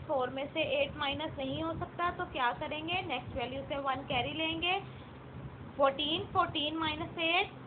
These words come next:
six। Next आपके पास क्या बचा था, फ़ोर, फ़ोर माइनस टू, टू। आपके पास answer क्या आया इसका, टू सिक्स वन एट। अब आपने next block में जाके टू सिक्स वन एट लिखना है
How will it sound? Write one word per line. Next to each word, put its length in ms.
six। 420
Next 340
आपके 260
पास 300
क्या 220
बचा 280
था, 280
फ़ोर, 420
फ़ोर 280
माइनस 400
टू, 300
टू। 120
आपके 260
पास 300
answer 340
क्या 180
आया 280
इसका, 340
टू 240
सिक्स 440
वन 240
एट। 340
अब 180
आपने 380
next 440
block 300
में 140
जाके 420
टू 220
सिक्स 340
वन 260
एट 200
लिखना 400
है 220